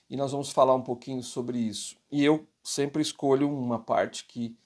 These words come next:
eu sinto ser, é, também de extrema importância, que eu queria abordar com você hoje.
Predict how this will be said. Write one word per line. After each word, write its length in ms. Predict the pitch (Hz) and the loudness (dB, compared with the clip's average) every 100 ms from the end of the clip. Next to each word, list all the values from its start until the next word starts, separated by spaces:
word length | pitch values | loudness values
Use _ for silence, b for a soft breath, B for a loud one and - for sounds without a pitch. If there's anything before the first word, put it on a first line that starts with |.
| b b b b b | b b b b b
eu 140 | 120 120 | -6 -4
sinto 420 | - 120 120 120 | -4 -4 -4 -6
ser, 460 | - 120 120 120 - 104 107 - 113 | -2 2 2 2 -2 -6 -6 -8 -8
é, 220 | 110 101 _ | -8 -8 _
também 320 | 123 120 123 | -2 0 0
de 120 | 120 | -2
extrema 340 | 113 - 135 147 | -8 -2 -2 0
importância, 920 | 147 147 135 - 123 135 - 151 151 _ _ _ _ _ _ _ _ _ _ - - | -2 -2 -2 -2 -2 -2 -4 -8 -10 _ _ _ _ _ _ _ _ _ _ -18 -8
que 80 | - | -6
eu 60 | 107 | -4
queria 240 | 123 120 | 0 0
abordar 420 | 120 117 117 113 | 2 2 4 2
com 160 | 123 120 | 0 -2
você 360 | 120 120 135 | -2 0 0
hoje. 520 | 127 107 90 - - | 0 0 -6 -10 -16